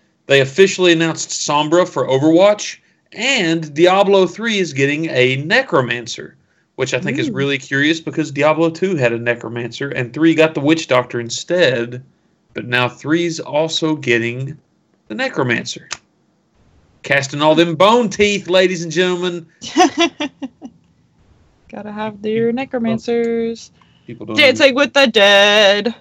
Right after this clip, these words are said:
Speaker 1: It's gonna be good, though. I'm, uh, I,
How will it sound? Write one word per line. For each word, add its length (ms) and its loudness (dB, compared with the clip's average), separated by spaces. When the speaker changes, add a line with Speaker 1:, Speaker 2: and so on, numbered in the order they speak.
Speaker 1:
It's 240 -16
gonna 140 0
be 60 2
good, 180 4
though. 180 2
I'm, 240 2
uh, 540 -4
I, 220 -20